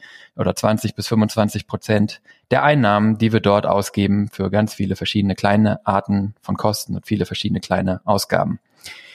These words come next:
Das zeigt auch schon so ein bisschen, was die Besonderheiten sind.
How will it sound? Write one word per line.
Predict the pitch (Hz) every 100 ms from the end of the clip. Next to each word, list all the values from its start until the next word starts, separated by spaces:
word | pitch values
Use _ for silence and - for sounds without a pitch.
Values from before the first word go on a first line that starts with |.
| - - _
Das | 117 120
zeigt | 147 175 175
auch |
schon | 170 147
so |
ein | 139
bisschen, | 165 160
was | 143
die | -
Besonderheiten | 117 117 151 160 160 160
sind. | 143 156 -